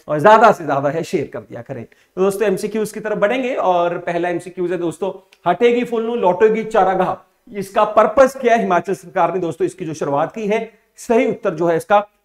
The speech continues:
forest fires को जो है control करना इसका main purpose है। दूसरा जो प्रश्न है वो ये है, International डे ऑफ Forest, इसको हर साल इक्कीस मार्च को celebrate किया जाता है। World Happiness जो report है वो United नेशन Sustainable Development Solution Network द्वारा release की गई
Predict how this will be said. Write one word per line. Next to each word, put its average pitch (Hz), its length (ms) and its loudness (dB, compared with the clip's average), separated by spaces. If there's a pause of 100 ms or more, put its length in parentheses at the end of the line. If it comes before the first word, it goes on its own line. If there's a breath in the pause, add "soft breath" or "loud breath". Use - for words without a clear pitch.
(140)
forest 269 400 8
fires 220 480 4
को 185 140 -2
जो 170 100 -2
है 202 100 0 (120)
control 240 400 6
करना 151 320 0
इसका 208 260 -2
main 165 260 -4
purpose - 440 -6
है। - 60 -20 (520)
दूसरा 240 360 2
जो 277 120 2
प्रश्न 220 280 -4
है 202 140 -4
वो 202 160 -4
ये 202 140 -2
है, 147 400 -8 (240)
International 269 640 0
डे 220 100 0
ऑफ 240 220 6
Forest, 247 340 4 (320)
इसको 233 260 -4
हर 269 200 0
साल 226 320 0
इक्कीस 214 260 -10
मार्च 156 280 -4
को 240 100 -4
celebrate 220 480 -4
किया 220 140 0
जाता 208 260 -2
है। 208 60 -10 (360)
World 254 280 6
Happiness 269 440 0
जो 254 140 0
report 214 400 0
है 170 180 -2
वो 214 140 -4
United 208 400 -4
नेशन 214 260 -6
Sustainable 214 520 -4
Development 175 440 -6
Solution 185 360 -2
Network 160 320 -8
द्वारा 165 280 0
release 151 300 -4
की 240 160 -8
गई 214 160 0